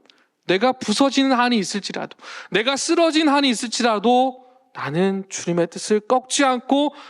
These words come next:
걸어가겠다라는 것을 성경은 우리에게, 우리에게 보여줌으로 인하여서 우리에게 도전하는 것은 무엇이냐면, 하나님이 주신 믿음으로 살아가도 아플 때가 있고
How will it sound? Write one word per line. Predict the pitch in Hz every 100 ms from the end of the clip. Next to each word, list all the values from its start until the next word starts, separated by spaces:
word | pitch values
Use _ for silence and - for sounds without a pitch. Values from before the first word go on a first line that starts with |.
| - -
걸어가겠다라는 | - 214 214 - - 185 196 - 190 160 143 160
것을 | 147 - 220 202 - _ _ _
성경은 | - 170 170
우리에게, | 160 156 160 165
우리에게 | 165 165
보여줌으로 | 160 185 196 180 180 147
인하여서 | 147 143 143 202 196 - - -
우리에게 | 185 190 196
도전하는 | 185 170 180 165
것은 | 156 - 170
무엇이냐면, | 143 180 196 196 160 160 214 190 _ _ - _ _
하나님이 | - 277 294 294 277
주신 | 262 240 269 226
믿음으로 | 208 226 220 214 214 170 147
살아가도 | - - 220 208 - 160 170 202 - _ _ _ _ _ _ _ _ _
아플 | 143 147 - 208
때가 | 208 196 190
있고 | 143 131 - 160 233 -